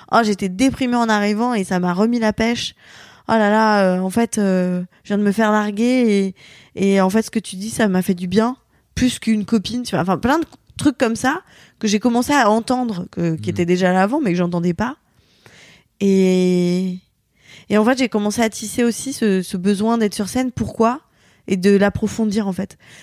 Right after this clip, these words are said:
Speaker 1: C'était pas juste parce que quand j'étais petite, j'aimais bien les Likaku, en fait. C'était aussi pour ça, mais en fait, c'est comme si je, je prenais la mesure qu'en montant sur scène,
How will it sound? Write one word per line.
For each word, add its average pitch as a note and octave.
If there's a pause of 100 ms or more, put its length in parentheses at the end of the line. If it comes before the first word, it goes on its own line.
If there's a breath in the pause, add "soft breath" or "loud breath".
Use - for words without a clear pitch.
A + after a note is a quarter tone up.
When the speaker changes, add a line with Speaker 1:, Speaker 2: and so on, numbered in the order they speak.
Speaker 1:
C'était -
pas A3
juste A3+
parce G3+
que A3+
quand G#3+
j'étais G3
petite, G3+
j'aimais G3
bien F#3
les F#3
Likaku, G3
en F#3
fait. F#3+ (800 loud breath)
C'était F#3+
aussi F#3+
pour F#3
ça, A#3+
mais F#3+ (1120 soft breath)
en F#3+
fait, A3
c'est G#3+
comme F#3+
si A3+
je, F3 (680)
je F3+
prenais G3
la G#3
mesure G3
qu'en G3
montant F#3+
sur G#3+
scène, B3